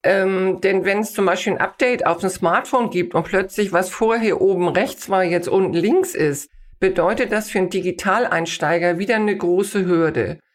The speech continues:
Da sagen viele Senioren, „Erstmal möchten wir gerne an jeder Ecke in unserer Nachbarschaft das Angebot haben,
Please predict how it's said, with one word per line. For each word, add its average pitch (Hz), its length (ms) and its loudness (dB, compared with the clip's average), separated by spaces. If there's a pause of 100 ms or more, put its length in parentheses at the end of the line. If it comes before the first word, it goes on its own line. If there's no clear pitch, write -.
(520)
Da 180 180 2
sagen 196 440 0
viele 240 380 0
Senioren, 196 760 0 (260)
„Erstmal 220 360 0
möchten 208 340 0
wir 190 80 0
gerne 185 500 0 (220)
an 180 240 2
jeder 196 440 2
Ecke 233 440 0
in 190 240 0
unserer 180 340 0
Nachbarschaft 214 840 -2
das 185 220 -2
Angebot 208 720 0
haben, 202 560 0